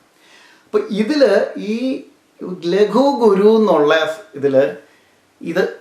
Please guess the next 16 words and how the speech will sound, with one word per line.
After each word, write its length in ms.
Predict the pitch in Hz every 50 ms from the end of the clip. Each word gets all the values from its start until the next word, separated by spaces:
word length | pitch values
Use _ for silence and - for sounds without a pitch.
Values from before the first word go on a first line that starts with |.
| - 175
ഒരു, 140 | 175 185 190 190 - 185
ഒരു 100 | 185 185 - -
കുറച്ച് 480 | 233 240 226 - - _ - - 294 269 - - -
ആശയക്കുഴപ്പം 640 | 180 185 185 185 190 190 190 190 185 185 175 175 175 170
ഉണ്ടാക്കുന്നതാണ്. 720 | 147 143 139 139 135 151 143 143 135 120 113 110 107 127 - - - _ _ _ _ _ _ _ _ _ _ _ _ _ _ _ _ -
അപ്പൊ 120 | 147 180
ഇതിപ്പോ 260 | 180 185 196 185 208 202 196 180 175
എഴുതി 320 | 180 196 208 233 240 285 269 247
വെച്ചിരിക്കുന്ന, 460 | 214 - 185 175 156 131 - 151 143 131
അതായത് 260 | 127 131 147 156 156
ഒരു 180 | 160 156 151 143 139
അക്ഷരം 280 | 139 139 - 180 170 165 160 - 160
ടെക്സ്റ്റിൽ 420 | 151 151 156 - - - 233 240
നിന്ന് 140 | 240 233 226 208
നമുക്കിത് 320 | 185 185 180 - 180 175 170
കണ്ടുപിടിക്കാനാണ് 600 | 160 156 170 170 165 147 170 160 156 151 156 160